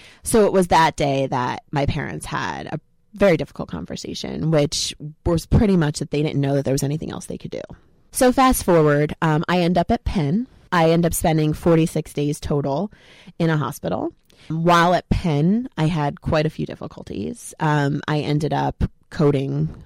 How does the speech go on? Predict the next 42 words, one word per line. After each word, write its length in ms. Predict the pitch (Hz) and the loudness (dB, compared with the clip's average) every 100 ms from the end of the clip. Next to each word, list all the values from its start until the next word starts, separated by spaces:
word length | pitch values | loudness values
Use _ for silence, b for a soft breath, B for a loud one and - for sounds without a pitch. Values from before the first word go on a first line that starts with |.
| - | 0
multiple 480 | 160 151 151 - 127 | 2 2 0 -2 -4
times. 580 | 143 117 151 190 220 - B B B | -4 -4 -4 -2 -4 -8 B B B
Blood 220 | 170 156 - | 2 4 4
pressure 340 | 180 - 156 | 2 2 -2
would 140 | 147 | -4
drop. 580 | - 180 170 165 160 - - | -2 2 2 2 -2 -4 -2
I 60 | 160 | 0
mean, 340 | 156 143 143 - | 0 -2 -4 0
it 200 | 185 170 | 2 4
was, 460 | 160 147 147 - - | 6 4 2 -2 0
it 100 | 147 | 2
was 160 | 156 | 2
a 60 | 156 | 2
battle. 400 | 139 120 120 123 | 2 0 -2 -2
I 100 | - | 2
ended 200 | 170 170 | 4 4
up 140 | 160 151 | 4 2
being, 360 | 165 151 147 | 2 2 0
um, 180 | - 143 | -4 -2
discharged 600 | 170 180 - 180 180 - | 0 0 4 4 2 0
from 200 | - 214 | 2 2
Penn 440 | - 196 147 151 185 | 2 0 2 2 2
after 260 | 143 - | 0 -2
the, 120 | 156 - | -2 -2
they 160 | 147 147 | -2 0
did, 260 | 151 143 - | 0 0 0
they 100 | 135 | -2
were 240 | 139 143 | 0 0
able 200 | 139 - | 0 -2
to 40 | 143 | -6
get 140 | 139 | -8
the 80 | - | -10
clots 280 | - 131 - | -10 -10 -12
to 80 | - | -14
dissipate 400 | 180 - 139 131 | -10 -8 -6 -6
after 300 | 131 - - _ _ - | -6 -8 -12 _ _ -10
all 120 | 135 | -8
that 200 | 143 151 | -8 -12
time 480 | - 160 143 135 151 - B B B - | -4 0 0 0 -2 -6 B B B 2
in 120 | 185 | 4
a 40 | 165 | 6
wheelchair 580 | 147 147 175 190 247 | 2 2 -2 -2 -4